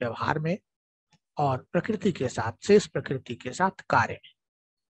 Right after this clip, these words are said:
तो जीने में हम जो व्यवहार करेंगे, मानव के साथ कार्य करेंगे, शेष प्रकृति के साथ, उससे अगर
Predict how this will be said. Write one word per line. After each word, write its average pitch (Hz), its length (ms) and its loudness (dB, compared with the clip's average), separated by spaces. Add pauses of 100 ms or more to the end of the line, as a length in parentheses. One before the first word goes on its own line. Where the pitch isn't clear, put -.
(640)
तो 131 80 -6
जीने 139 300 -2
में 139 120 -4
हम 127 140 -6
जो 131 120 0
व्यवहार 123 380 2
करेंगे, 120 400 -2
मानव 127 380 -8
के 135 60 0
साथ 151 340 -2
कार्य 113 220 2
करेंगे, - 420 -10
शेष - 220 -6
प्रकृति - 400 -4
के 160 160 2
साथ, 165 340 0 (680)
उससे 247 340 10
अगर 220 260 8